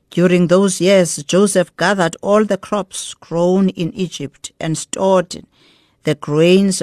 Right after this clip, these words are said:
from the surrounding fields in the cities. He piled up huge amounts of grain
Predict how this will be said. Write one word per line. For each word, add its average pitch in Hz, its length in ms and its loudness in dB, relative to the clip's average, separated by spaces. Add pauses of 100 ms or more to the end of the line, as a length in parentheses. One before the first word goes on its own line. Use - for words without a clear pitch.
from 156 280 -4
the 147 100 -4
surrounding 151 640 -2
fields 151 560 -4
in 151 120 -6
the 185 80 -8
cities. - 720 -10 (420)
He 151 120 -6
piled 185 520 0
up 196 180 0
huge 196 360 0
amounts 190 460 -2
of 196 160 -8
grain 165 280 -6